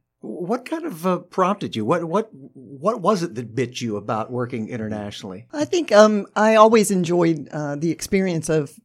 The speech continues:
Speaker 2: seeing new places, um, experiencing new things,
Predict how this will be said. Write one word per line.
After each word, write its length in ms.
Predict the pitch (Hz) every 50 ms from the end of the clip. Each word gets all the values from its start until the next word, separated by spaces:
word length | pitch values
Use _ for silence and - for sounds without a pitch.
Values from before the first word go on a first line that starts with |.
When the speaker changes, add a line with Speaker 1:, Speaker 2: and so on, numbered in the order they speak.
| _ _ -
Speaker 2:
seeing 420 | - - - 208 202 196 196 180
new 120 | 175 175
places, 800 | 170 - 170 151 147 147 143 - - - 160 147 - - - - - 147
um, 260 | 143 143 143 143 139
experiencing 1000 | 135 - - - - 214 196 196 190 170 143 - - 185 170 165 160 160 160 - - - - _ _
new 220 | - 175 190 202 190
things, 640 | - 185 165 156 151 156 160 175 196 185 - -